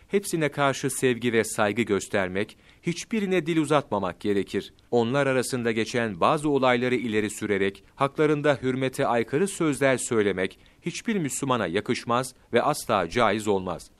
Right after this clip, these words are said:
Ömer Nasuhi Bilmen, rahmetullah aleyh, Büyük İslam İlmihali, sayfa dört yüz kırk bir. Hazreti Ebubekir radıyallahu anh ile Hazreti Ömer radıyallahu anh'a veya bunlardan birine dil uzatan Müslümanın tevbesi kabul edilmez.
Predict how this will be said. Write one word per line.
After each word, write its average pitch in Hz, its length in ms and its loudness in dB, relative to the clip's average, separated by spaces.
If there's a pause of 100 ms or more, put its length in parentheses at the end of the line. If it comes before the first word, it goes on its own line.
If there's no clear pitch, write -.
(120)
Ömer 160 320 6
Nasuhi 151 440 0
Bilmen, 101 380 -2 (300)
rahmetullah 101 680 0
aleyh, 85 300 -4 (420)
Büyük 185 360 -4
İslam 143 360 0
İlmihali, 85 560 -2 (160)
sayfa 151 460 0
dört 135 240 0
yüz 123 140 -6
kırk - 260 -6
bir. 90 220 -6 (200)
Hazreti 131 560 0
Ebubekir 127 520 0
radıyallahu 123 760 0
anh 101 180 -2
ile 90 400 -4 (120)
Hazreti 165 500 0
Ömer 151 320 0
radıyallahu 127 800 2
anh'a 87 400 0 (280)
veya 175 380 2
bunlardan 143 580 0
birine 120 400 -2
dil 170 120 -2
uzatan 139 480 0
Müslümanın 101 640 -4
tevbesi 101 500 -2
kabul 123 360 0
edilmez. 92 500 -4